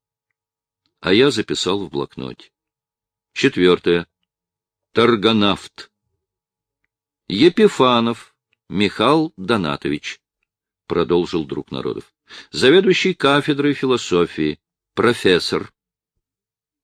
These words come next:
На эту фамилию откликнулся седоволосый субъект в реликтовых круглых очках, академически залоснившемся костюме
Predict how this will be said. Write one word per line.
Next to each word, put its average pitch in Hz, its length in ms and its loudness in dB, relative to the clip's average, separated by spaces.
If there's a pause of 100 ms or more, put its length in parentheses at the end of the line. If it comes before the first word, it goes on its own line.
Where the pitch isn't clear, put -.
(140)
На 101 200 -2
эту 202 220 -2
фамилию 190 440 2
откликнулся 180 680 -2
седоволосый 139 800 2
субъект 104 680 0 (300)
в 92 140 0
реликтовых 117 640 2
круглых 92 480 -2
очках, - 580 -2 (360)
академически 139 840 0
залоснившемся 117 1040 0
костюме 208 640 0